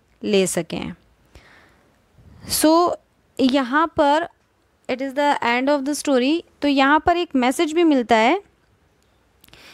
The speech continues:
कि we should eat healthy foods, है ना, हेल्दी फूड्स खाना अच्छा है।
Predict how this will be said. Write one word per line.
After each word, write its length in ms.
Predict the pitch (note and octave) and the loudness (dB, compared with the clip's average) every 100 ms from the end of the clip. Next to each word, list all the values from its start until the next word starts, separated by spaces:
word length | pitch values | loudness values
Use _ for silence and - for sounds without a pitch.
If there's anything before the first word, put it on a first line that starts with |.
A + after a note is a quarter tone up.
| _ | _
कि 120 | E4 E4 | 2 4
we 160 | F4+ F#4 | 4 2
should 280 | G4 G4 | 2 2
eat 180 | F#4+ G4+ F#4 | 2 0 -4
healthy 420 | - A3 A3+ B3 G#3 | -2 0 0 -4 -6
foods, 380 | F#3 E3 - - - - _ _ _ _ - | -8 -10 -12 -16 -18 -20 _ _ _ _ -4
है 80 | F#4 | 0
ना, 160 | G#4 B3 - - _ - | 0 -4 -12 -20 _ -2
हेल्दी 320 | A#3 C4 D#4 | -2 0 -4
फूड्स 400 | D#4 E4 E4+ - | -4 -4 -4 -4
खाना 360 | - C#4+ C4+ C#4+ | 0 2 2 0
अच्छा 380 | - - D#4 D4+ | -2 -2 0 2
है। 320 | D4+ D#4 | 2 0